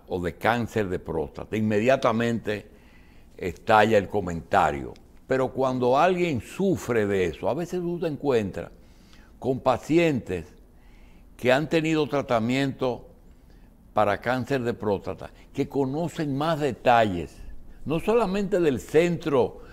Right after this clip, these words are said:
en Estados Unidos donde mejor se trata el cáncer, sino en cualquier, que tienen conocimientos extraordinarios sobre la enfermedad.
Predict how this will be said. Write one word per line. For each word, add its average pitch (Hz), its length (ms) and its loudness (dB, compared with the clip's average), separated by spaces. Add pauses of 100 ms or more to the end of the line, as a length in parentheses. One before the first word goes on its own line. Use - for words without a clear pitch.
(140)
en 123 120 -2
Estados 139 560 2
Unidos 143 400 2
donde 120 340 2
mejor 110 460 0
se 117 160 -2
trata 117 380 0
el 95 140 -2
cáncer, 90 520 -2
sino 120 540 -2 (580)
en 123 120 -6
cualquier, 127 480 0
que - 300 -4
tienen 180 360 0
conocimientos 160 880 -2
extraordinarios 131 800 0
sobre 123 260 0
la 113 80 -2
enfermedad. 90 680 -4